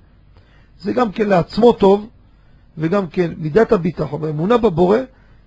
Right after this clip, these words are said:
זה מכל הכיוונים יביא רק טוב לדבר הזה. אבל חלילה וחס, שאין פה כוונה ל-, זה ברור שבלי תשובה זה לא פשוט, ודיברנו על זה, "וחמושים עלו בני ישראל",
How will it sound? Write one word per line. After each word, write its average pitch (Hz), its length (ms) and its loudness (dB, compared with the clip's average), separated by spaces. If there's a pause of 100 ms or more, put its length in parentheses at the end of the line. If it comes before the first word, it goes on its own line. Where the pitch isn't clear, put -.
(100)
זה 185 120 2
מכל 247 320 4
הכיוונים 220 480 0
יביא 190 240 0
רק 202 180 2
טוב 170 220 -2
לדבר 139 340 -8
הזה. 135 160 -20 (800)
אבל 143 380 0 (800)
חלילה 165 520 -2
וחס, - 540 -4 (320)
שאין 165 260 -12
פה 131 100 -8
כוונה 139 520 -2
ל-, 135 180 -6 (340)
זה - 100 -10
ברור 151 300 0
שבלי 143 340 -8
תשובה 139 520 -2 (220)
זה - 100 -16
לא 180 120 -10
פשוט, 143 480 -6
ודיברנו 143 560 -2
על 147 80 -4
זה, 135 240 -4 (600)
"וחמושים 147 600 -4
עלו 151 200 0
בני 139 200 -4
ישראל", 147 540 -2